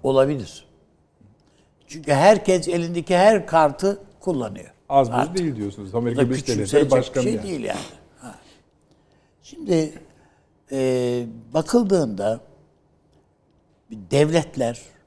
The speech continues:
Speaker 1: Amerika dışındaki devletler anlamında söylüyorum, biz dahil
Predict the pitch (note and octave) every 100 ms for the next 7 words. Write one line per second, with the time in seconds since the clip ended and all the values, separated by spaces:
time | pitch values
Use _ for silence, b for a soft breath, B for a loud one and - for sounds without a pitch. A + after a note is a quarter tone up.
0 | _ A#2+ C3 B2+ B2 - - - - -
1 | - - G1+ - - - B2+ G2+ - -
2 | - - - - G2 G#2 A2 A2 G#2+ -
3 | A#2+ A2 G2+ A2